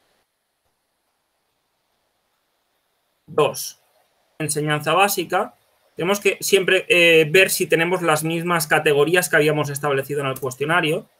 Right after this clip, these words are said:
¿Vale? Podrían no habernos contestado a todas y cada una de, de las opciones, ¿vale? O sí. En este caso, normalmente intentaríamos que sí, porque si seguimos un muestreo específico, un muestreo determinado,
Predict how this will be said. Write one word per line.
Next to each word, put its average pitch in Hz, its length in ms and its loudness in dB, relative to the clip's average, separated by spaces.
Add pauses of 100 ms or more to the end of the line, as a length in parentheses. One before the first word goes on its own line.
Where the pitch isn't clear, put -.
(600)
¿Vale? 151 160 -10
Podrían 151 360 2
no 156 80 4
habernos 151 360 2
contestado 143 600 2
a 139 120 -6
todas 143 380 0
y 135 60 -10
cada 143 220 0
una 143 240 -4
de, 135 440 -4 (400)
de 151 100 2
las 143 200 0
opciones, 190 640 2 (440)
¿vale? 165 240 4
O 147 140 4
sí. 170 320 2 (320)
En 170 120 0
este 202 200 4
caso, 202 240 2
normalmente 180 400 2
intentaríamos 170 520 -2
que 175 80 -8
sí, 160 140 -2
porque 156 220 0
si 151 100 -8
seguimos 151 340 -4
un 165 140 -8
muestreo 156 960 2 (1200)
específico, 156 680 -2
un 151 100 0
muestreo 151 300 2
determinado, 156 720 2